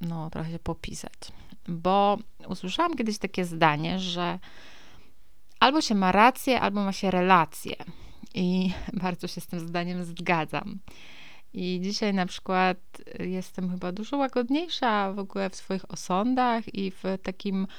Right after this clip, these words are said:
mówieniu komuś, co jest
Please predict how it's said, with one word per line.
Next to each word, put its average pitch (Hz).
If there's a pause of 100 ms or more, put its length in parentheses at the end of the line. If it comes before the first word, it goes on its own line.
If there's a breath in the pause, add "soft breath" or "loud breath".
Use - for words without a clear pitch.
(200 loud breath)
mówieniu 277
komuś, 240 (600 soft breath)
co 202
jest 196